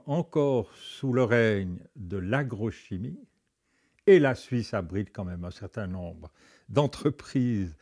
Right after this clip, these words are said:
internationales, des multinationales, qui produisent des produits de protection des cultures, des produits de synthèse.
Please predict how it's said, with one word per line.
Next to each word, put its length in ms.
internationales, 840
des 80
multinationales, 1160
qui 100
produisent 960
des 100
produits 560
de 60
protection 520
des 120
cultures, 400
des 100
produits 560
de 460
synthèse. 840